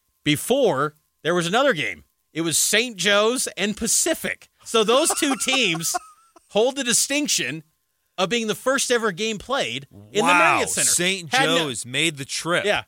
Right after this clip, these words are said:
Speaker 1: Saint Joe's and Pacific from B Y U's old stomping grounds of the W C C.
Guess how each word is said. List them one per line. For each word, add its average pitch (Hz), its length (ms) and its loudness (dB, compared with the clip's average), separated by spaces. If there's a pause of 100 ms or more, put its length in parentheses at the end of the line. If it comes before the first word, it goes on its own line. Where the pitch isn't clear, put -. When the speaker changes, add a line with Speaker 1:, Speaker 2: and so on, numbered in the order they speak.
Speaker 1:
Saint 240 300 -4
Joe's 240 280 0
and 208 280 -6
Pacific 214 600 -2
from 165 360 -4
B 180 140 -4
Y 202 80 -2
U's 180 160 -2
old 196 180 -4
stomping 147 400 -4
grounds 135 240 -6
of 117 80 -12
the 120 40 -12
W 123 220 -4
C 107 220 -8
C. 82 240 -16